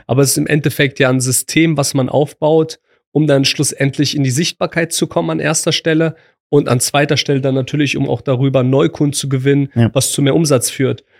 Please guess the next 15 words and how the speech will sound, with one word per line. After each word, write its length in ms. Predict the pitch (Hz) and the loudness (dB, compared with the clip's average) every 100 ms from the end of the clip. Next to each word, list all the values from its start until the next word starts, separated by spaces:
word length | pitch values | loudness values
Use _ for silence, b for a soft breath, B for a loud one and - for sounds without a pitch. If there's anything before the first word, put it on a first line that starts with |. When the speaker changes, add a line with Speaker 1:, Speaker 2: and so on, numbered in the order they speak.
| b | b
Speaker 1:
Und 80 | 143 | 0
du 60 | 147 | 2
hast 80 | 139 | 2
jetzt 180 | 151 | 2
halt 140 | 151 143 | 0 -2
viele 320 | - 185 180 | -2 0 2
spannende 640 | - - 151 165 151 147 135 b _ _ | 0 0 2 4 4 2 -2 b _ _
Bausteine 640 | 147 196 - - 139 139 | 2 4 2 0 0 2
erwähnt, 380 | 135 127 156 151 | 2 2 0 2
die 60 | 147 | 0
ja 140 | 143 | 0
alle 280 | 139 156 160 | 0 2 2
dann 200 | 156 139 | 4 0
zu, 280 | - 147 - | 0 -4 -4
äh, 160 | 156 | 0